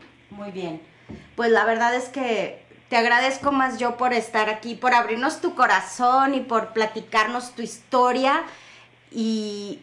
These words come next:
pues es otro enfoque y es otra, otra historia de vida. Bárbara, tu niño, ya no tan niño,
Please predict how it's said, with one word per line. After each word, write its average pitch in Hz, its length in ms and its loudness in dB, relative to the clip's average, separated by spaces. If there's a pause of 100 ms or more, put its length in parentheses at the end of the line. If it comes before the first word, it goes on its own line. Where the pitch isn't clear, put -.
(200)
pues 226 260 -2
es - 400 -6
otro 262 300 2
enfoque 269 720 0
y 240 180 0
es - 400 -6 (400)
otra, 247 880 2 (560)
otra 247 260 2
historia 277 560 2
de 247 140 2
vida. 226 440 0 (120)
Bárbara, 269 580 2 (840)
tu 294 120 2
niño, 339 720 4 (320)
ya 214 500 2 (140)
no 214 240 -2
tan 226 240 2
niño, 226 340 0